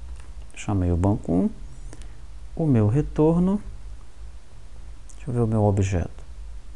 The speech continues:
Ó, meu objeto é um array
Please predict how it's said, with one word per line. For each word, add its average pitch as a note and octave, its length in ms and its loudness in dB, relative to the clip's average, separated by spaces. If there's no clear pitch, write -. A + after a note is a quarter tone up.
Ó, - 180 2
meu G2+ 120 2
objeto A#2+ 420 2
é B2+ 60 4
um A#2+ 120 4
array C3 460 4